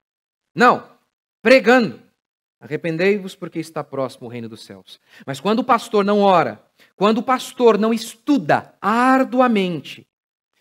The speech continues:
não busca uma vida piedosa, ele sai por aí.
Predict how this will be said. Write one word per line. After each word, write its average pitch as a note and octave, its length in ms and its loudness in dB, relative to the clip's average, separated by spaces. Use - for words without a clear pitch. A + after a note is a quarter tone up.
não A#3+ 320 4
busca C#4+ 400 4
uma A#3 180 2
vida B3+ 240 0
piedosa, G3 720 2
ele C3+ 160 -10
sai D3+ 300 -4
por D#3 160 -6
aí. C3 240 -6